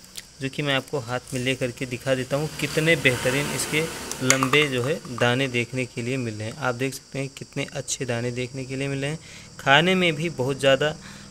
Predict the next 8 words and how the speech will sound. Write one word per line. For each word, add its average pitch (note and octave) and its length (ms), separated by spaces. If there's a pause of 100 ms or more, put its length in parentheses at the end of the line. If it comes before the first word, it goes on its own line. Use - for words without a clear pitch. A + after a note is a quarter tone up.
(160)
अच्छा D3 340
है E3 200
और D#3+ 400 (420)
बहुत D#3+ 220
मध्यम D3 400
मोटा E3 400
है, F3 180
तो G3+ 380